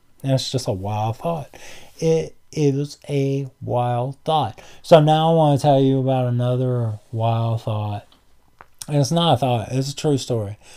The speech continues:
It is a true story about my past, right? And it's a personal story, and it's an embarrassing story. Man, I don't even care, because I'm gonna tell you it anyway,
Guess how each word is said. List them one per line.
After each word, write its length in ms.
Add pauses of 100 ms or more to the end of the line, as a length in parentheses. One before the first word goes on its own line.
(300)
It 360
is 200
a 60
true 420
story 580
about 420
my 180
past, 680 (180)
right? 320 (680)
And 220
it's 160
a 60
personal 480
story, 480 (280)
and 120
it's 160
an 100
embarrassing 600
story. 560 (320)
Man, 400
I 160
don't 160
even 180
care, 600
because 320
I'm 140
gonna 160
tell 320
you 240
it 80
anyway, 760